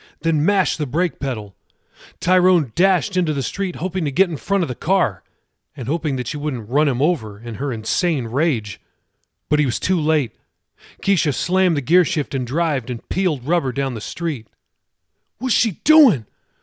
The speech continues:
Where's she going?" he thought, frantically. Tyrone ran to his truck, patting his pockets for keys.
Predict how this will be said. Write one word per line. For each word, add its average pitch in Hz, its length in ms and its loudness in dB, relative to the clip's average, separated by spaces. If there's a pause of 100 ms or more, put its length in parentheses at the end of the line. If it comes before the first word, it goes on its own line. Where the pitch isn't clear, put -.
(120)
Where's 294 160 8
she - 140 4
going?" 190 480 8
he 117 140 -8
thought, 139 440 -2 (160)
frantically. 120 800 -2 (480)
Tyrone 185 480 4
ran 180 280 2
to 151 120 -2
his 123 160 -2
truck, - 400 -4 (500)
patting 185 300 0
his 131 140 -4
pockets - 420 -2
for - 140 -6
keys. 147 560 -2